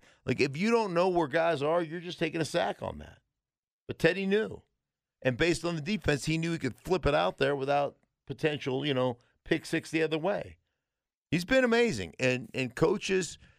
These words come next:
coaches around the league, I think a lot of people root for him, but coaches around the league really respect him. So, anyhow, he's played,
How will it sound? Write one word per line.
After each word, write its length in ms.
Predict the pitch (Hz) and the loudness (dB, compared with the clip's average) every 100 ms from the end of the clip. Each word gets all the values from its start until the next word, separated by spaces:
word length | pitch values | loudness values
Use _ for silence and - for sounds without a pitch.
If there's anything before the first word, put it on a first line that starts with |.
| _ _ | _ _
coaches 420 | - 190 233 185 165 | 4 4 4 -2 -2
around 360 | 131 151 151 | 2 2 2
the 80 | 123 | 0
league, 540 | 117 131 117 101 95 - | 0 2 2 0 -4 -2
I 100 | 135 | 2
think 140 | 156 147 | 2 2
a 60 | |
lot 240 | 120 131 127 | 2 4 2
of 60 | |
people 300 | 127 120 95 | -2 -4 -2
root 280 | 92 117 139 | 0 0 0
for 180 | - 151 | 0 0
him, 60 | 135 | 0
but 120 | - | 0
coaches 340 | 160 165 104 | -2 -2 -4
around 280 | 107 113 104 | 0 2 2
the 80 | 92 | 0
league 280 | 101 107 85 | 0 0 -2
really 300 | 92 104 82 | -2 -2 -4
respect 640 | 78 73 - - 87 - | -10 -14 -10 -6 -6 -6
him. 80 | - _ _ _ _ _ _ _ _ _ _ _ - | -20 _ _ _ _ _ _ _ _ _ _ _ 0
So, 380 | 123 113 117 113 _ _ _ _ | 2 2 0 -8 _ _ _ _
anyhow, 560 | 120 170 190 104 107 131 - _ _ | 0 2 2 2 0 -4 -12 _ _
he's 160 | 139 170 | -2 -2
played, 380 | 143 139 117 | 2 4 2